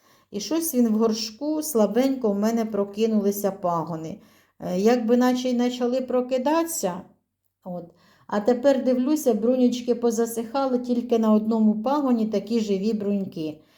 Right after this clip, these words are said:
Ну, не знаю, що це там повлияло. Ось дивіться, яке коріння у Milk and Honey. Бачите, ось яке. От, прекрасне коріння.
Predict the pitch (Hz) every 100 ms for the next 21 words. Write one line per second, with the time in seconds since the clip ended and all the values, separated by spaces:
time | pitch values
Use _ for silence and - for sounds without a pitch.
0 | _ _ _ 277 254 196 156 165 160 165
1 | 165 165 170 170 175 196 190 208 254 285
2 | 233 208 208 202 175 165 - 185 - 269
3 | 262 196 185 214 226 214 220 214 - _
4 | 196 196 214 226 214 - 196 190 - -
5 | 160 156 170 190 - 214 233 - 165 165
6 | 165 170 170 190 190 _ _ _ _ _
7 | _ _ _ _ _ _ - 180 180 -
8 | _ 214 208 208 190 175 - 175 165 180
9 | 175 240 285 269 247 247 -